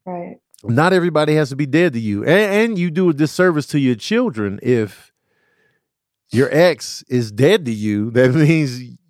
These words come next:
Speaker 2: your child just lost a parent in, in your
Speaker 1: Right.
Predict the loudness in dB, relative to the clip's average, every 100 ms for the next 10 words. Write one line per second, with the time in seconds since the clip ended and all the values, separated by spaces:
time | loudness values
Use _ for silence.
0 | -8 -4 -4 -2 0 2 2 0 -4 -4
1 | -2 -2 -4 -4 -2 -2 -6 -10 _ _
2 | _ _ _ _ _ _ _ _ -4 -2
3 | -2 -2 2 2 2